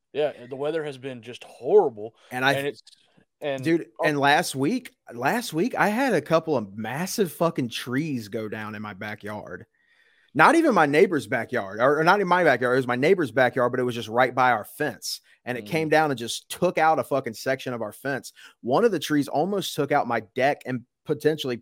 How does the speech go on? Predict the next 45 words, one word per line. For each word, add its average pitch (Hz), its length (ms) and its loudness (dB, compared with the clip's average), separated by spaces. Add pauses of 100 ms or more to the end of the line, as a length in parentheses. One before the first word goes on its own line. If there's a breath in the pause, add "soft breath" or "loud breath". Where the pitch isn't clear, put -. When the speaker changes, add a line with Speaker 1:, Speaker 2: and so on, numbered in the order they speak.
Speaker 2:
back 123 340 0
part 135 180 2
of 117 60 0
my 110 120 -4
house 135 360 -2
if 131 140 -10
a 117 80 -2
bigger 120 500 0
tree 135 400 -4
wasn't 113 340 -8
in 104 120 -12
front 127 240 -4
of 107 80 -8
it 107 120 -12
to 101 80 -20
stop 120 320 -12
it - 80 -14
from 101 160 -20
doing 101 320 -10
that. - 380 -16 (1080)
Speaker 1:
Damn. 120 320 -8 (240)
Speaker 2:
Dude, 139 240 2
these 151 160 -2
storms 165 380 4
were 139 140 2
a 117 80 -2
motherfucker 117 1040 -2
out 110 80 -6
here. 113 120 -2
But 120 100 -2
yeah, 123 140 4
that 139 180 6
was, 143 240 2
that 139 180 6
was 151 120 0
a 127 60 -2
big 117 260 -2
one. 117 200 -6
That 120 120 0
was 117 120 -4
a, 113 140 -6
but, 131 300 4
but 165 140 2
I 165 80 6
had 165 260 2